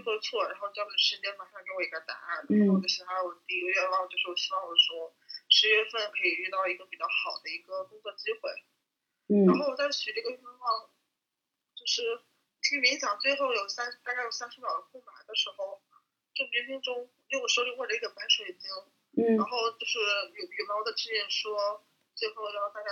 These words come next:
Speaker 1: 要重复这个练习，然后我在心里一直念，我说我的愿望，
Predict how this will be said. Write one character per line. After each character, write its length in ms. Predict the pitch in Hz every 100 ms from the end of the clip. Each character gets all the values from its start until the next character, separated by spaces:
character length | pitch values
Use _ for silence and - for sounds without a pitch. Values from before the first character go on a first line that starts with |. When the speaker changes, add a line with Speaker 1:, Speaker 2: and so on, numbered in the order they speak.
| 202
Speaker 1:
要 100 | 214
重 220 | - -
复 140 | -
这 100 | 214
个 100 | 208
练 240 | 208 - -
习， 220 | - 180
然 80 | 190
后 80 | 185
我 80 | 190
在 160 | 202 202
心 160 | 208
里 160 | - 208
一 40 | -
直 80 | 196 -
念， 160 | 214 185 -
我 40 | -
说 140 | -
我 80 | -
的 80 | 180
愿 140 | -
望， 100 | 185